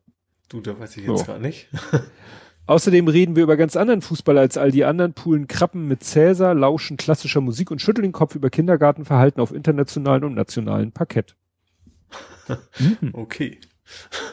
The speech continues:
Speaker 1: Also Kindergartenverhalten wird wahrscheinlich wieder Trump gewesen sein, im Zweifel.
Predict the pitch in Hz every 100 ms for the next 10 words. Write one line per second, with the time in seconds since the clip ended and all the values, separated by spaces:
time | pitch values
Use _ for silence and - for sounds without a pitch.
0 | _ - - 123 107 143 151 139 139 135
1 | 135 120 120 117 117 117 120 120 - 98
2 | 104 98 95 101 101 95 - 101 90 95
3 | 95